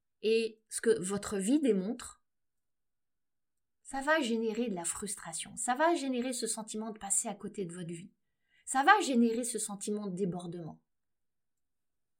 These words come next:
Rappelez-vous que c'est votre temps, c'est votre vie, ça vous appartient.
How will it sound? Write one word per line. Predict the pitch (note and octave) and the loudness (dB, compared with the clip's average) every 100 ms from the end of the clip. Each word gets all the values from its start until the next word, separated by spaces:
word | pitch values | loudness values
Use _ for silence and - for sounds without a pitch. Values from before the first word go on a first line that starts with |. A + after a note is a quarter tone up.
| _ _ _ _ _ _ _ _ _ | _ _ _ _ _ _ _ _ _
Rappelez-vous | - C4+ D4+ D4 F4+ | -2 0 0 0 0
que | F#4 | 2
c'est | A#3+ - | 0 2
votre | F#3+ G#3 C#4 - B3 | 0 -2 -6 -6 -8
temps, | A#3+ C#4+ A#3+ | -6 -4 -2
c'est | - | -2
votre | G3 A3+ C#4 - A#3+ | -2 -2 -4 -4 -4
vie, | A3+ B3+ A3+ - | -2 -2 -2 -4
ça | - A3 | -6 -6
vous | A3 B3+ B3+ | -2 -2 -2
appartient. | A#3+ G#3 - B3 | -4 -10 -10 -10